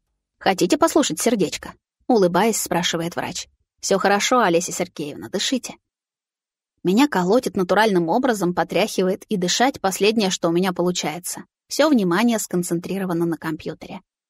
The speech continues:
Радова подавляет смешок, видимо, забавляясь моей реакцией. А мне с трудом даётся этот первый вдох,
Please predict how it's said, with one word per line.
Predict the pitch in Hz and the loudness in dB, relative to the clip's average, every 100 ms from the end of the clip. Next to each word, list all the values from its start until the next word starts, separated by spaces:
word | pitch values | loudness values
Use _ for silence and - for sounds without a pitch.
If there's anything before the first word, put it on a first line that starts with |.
| _ _ - | _ _ 0
Радова | 311 247 185 | 4 4 2
подавляет | 180 190 208 202 | 4 4 4 2
смешок, | - 175 - 214 - | 2 0 2 2 2
видимо, | 185 185 190 | 2 2 0
забавляясь | 175 175 180 220 - | 2 2 4 2 2
моей | 180 185 190 | -2 0 -2
реакцией. | 180 160 - 185 190 - _ - | -4 -8 -12 -14 -16 -20 _ -4
А | 196 | 2
мне | 254 294 | 4 4
с | |
трудом | - 190 262 254 | 2 2 4 4
даётся | 175 165 254 - 185 | 2 2 0 0 -2
этот | 175 180 - | -2 -4 -4
первый | 208 220 196 | 0 0 0
вдох, | 202 185 220 - | -2 -2 -2 -4